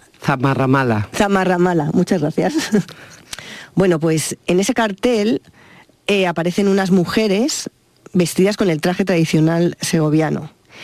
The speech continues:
Speaker 2: Es un cartel del año treinta y dos, está muy relacionado con, em, el, la, la recién, la, la recién conseguido, el recién conseguido voto femenino.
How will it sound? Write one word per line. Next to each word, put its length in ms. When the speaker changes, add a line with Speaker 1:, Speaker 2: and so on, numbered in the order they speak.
Speaker 2:
Es 100
un 60
cartel 260
del 100
año 180
treinta 300
y 20
dos, 80
está 160
muy 480
relacionado 1040
con, 420
em, 720
el, 180
la, 140
la 140
recién, 540
la, 240
la 140
recién 320
conseguido, 460
el 80
recién 280
conseguido 380
voto 140
femenino. 500